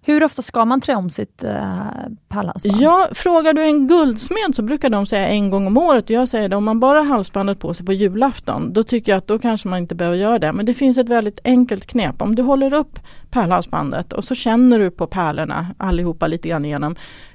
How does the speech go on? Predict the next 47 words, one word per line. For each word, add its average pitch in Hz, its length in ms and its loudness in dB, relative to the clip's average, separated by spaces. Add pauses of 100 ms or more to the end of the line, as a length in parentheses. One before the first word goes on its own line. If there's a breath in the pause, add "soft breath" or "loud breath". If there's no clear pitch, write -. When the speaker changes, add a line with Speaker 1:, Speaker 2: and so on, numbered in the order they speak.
Speaker 2:
Går 302 320 4
det 262 100 0
att 240 140 -8
flytta - 500 -6
pärlorna - 720 -6
mellan 214 500 0
knutarna? - 640 -4 (260)
Liksom - 320 -10
att 196 120 -8
man 214 120 -4
kan 220 200 -4
skyva 240 340 0
dem 226 140 0
lite 170 200 -4
fram 196 240 -6
och 196 80 -8
tillbaka 220 540 -4
så - 120 -4
att 208 60 -4
det 214 80 0
blir 233 200 0
lite 240 280 -2
mellanrum, 240 640 2
att 185 120 -4
det 196 200 -4
finns 220 240 -2
liksom 220 260 -2
plats - 360 -8
att 214 80 -2
skyffla - 340 -6
på - 160 -8
dem. 165 120 -6 (840 loud breath)
Då 247 160 4
är 185 80 6
det 170 60 2
dags 156 240 -4
att - 80 -6
trä 190 120 -2
om 202 160 0
det, - 120 -8
för - 140 -2
då 233 100 4
börjar 220 340 4
de 202 200 2
nöta 190 340 0
på 226 140 -8
tråden. - 600 -4